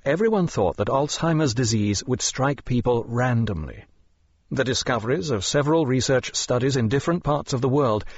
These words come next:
now indicate that many factors can increase a person's risk for developing the symptoms of Alzheimer's, that the process is not quite random. For example,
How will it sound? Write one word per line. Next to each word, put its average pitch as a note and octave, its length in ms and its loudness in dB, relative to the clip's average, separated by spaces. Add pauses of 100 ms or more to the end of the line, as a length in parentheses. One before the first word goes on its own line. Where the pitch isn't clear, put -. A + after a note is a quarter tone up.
(260)
now E3 380 2
indicate A#2 680 0
that - 160 -2
many C#3+ 420 2
factors F#2 580 -4
can B2+ 140 0
increase C#3 640 0
a G2 120 -4
person's B2 480 0
risk A2+ 340 0 (240)
for C#3 140 0
developing C#3+ 560 2
the E3 80 2
symptoms F2+ 680 -4
of A2+ 80 0
Alzheimer's, G#2+ 840 -4 (640)
that D3+ 160 0
the C3+ 80 -2
process C#3+ 420 2
is B2+ 120 0
not D3+ 300 0
quite D#3 460 -2
random. C3 600 -2 (840)
For D#3 100 2
example, D3 420 2